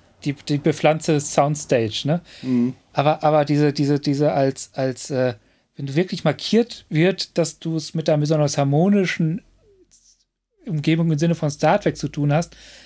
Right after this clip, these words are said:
Speaker 1: hast du es gleichzeitig auch mit extrem kontrollierten Umgebungen zu tun. Mit englischen Ra-, Rollrasen, mit, äh, Wetterkontrollsystemen, mit, äh, äh, ja, Parkanlagen.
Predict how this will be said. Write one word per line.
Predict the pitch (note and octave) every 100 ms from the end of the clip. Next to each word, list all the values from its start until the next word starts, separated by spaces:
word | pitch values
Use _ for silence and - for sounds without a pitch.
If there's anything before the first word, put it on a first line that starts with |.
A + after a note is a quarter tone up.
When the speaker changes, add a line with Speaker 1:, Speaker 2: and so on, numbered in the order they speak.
| _
Speaker 1:
hast | - D3+ D#3
du |
es | D3
gleichzeitig | D#3 E3 F#3+ F#3 E3+ D#3
auch |
mit | D3 D3+
extrem | - - F3 F#3 -
kontrollierten | E3 D3 C#3+ C3+ G3+ -
Umgebungen | A#2 G#2+ G#2 G2+ G2+
zu | -
tun. | A2 - G#2+ G2+ _ _ _ _ _ -
Mit | C3+ -
englischen | D3 F3+ E3+ D3+
Ra-, | C3 C#3+ D3+
Rollrasen, | D3+ D3+ F#3 E3+ D3+ D#3 D#3+ D3+ D#3 D3 - - _ -
mit, | C#3+ C#3
äh, | - C#3+ C3
Wetterkontrollsystemen, | D#3+ F#3 D3+ D#3 D3+ - D#3 D#3+ D3 D3 - - D#3 D3+ D3
mit, | C3+ C3+ -
äh, | B2+ B2+ C3 B2+ B2
äh, | - _ _ _ _ _ _ _ _ _ _ _ _ -
ja, | D#3 D#3+ C3 - _
Parkanlagen. | - A#3 B3+ F3 B2+ G#2 F#2+ G2